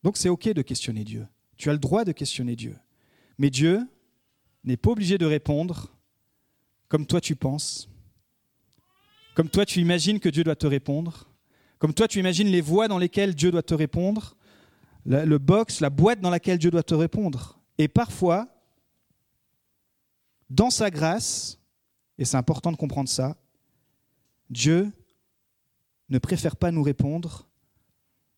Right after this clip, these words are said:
pour ne pas nous charger davantage. Alors on peut recevoir des réponses, des, des gens qui cherchent des questions et qui cherchent des réponses à toutes sortes de problèmes humains, toutes sortes de,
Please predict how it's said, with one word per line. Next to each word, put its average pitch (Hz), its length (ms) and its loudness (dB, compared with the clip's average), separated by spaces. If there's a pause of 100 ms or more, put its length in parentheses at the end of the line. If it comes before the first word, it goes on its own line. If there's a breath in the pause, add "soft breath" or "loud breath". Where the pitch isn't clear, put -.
(180)
pour 131 120 0
ne 131 60 2
pas 135 180 0
nous 135 100 0
charger 117 340 -4
davantage. 104 580 -10 (3500)
Alors 156 220 2
on 185 80 -2
peut 196 140 2
recevoir 202 600 0
des 190 100 0
réponses, 208 420 0
des, 175 160 0
des 175 160 0
gens 247 180 0
qui 202 120 -4
cherchent - 600 -2
des 175 100 -2
questions 233 460 0
et 214 100 2
qui 180 160 -4
cherchent 196 300 -2
des 196 80 2
réponses 202 340 2
à 170 80 0
toutes - 240 2
sortes 226 280 0
de 208 80 4
problèmes 220 480 2
humains, 220 240 0
toutes 226 160 -6
sortes 214 180 -2
de, 202 60 0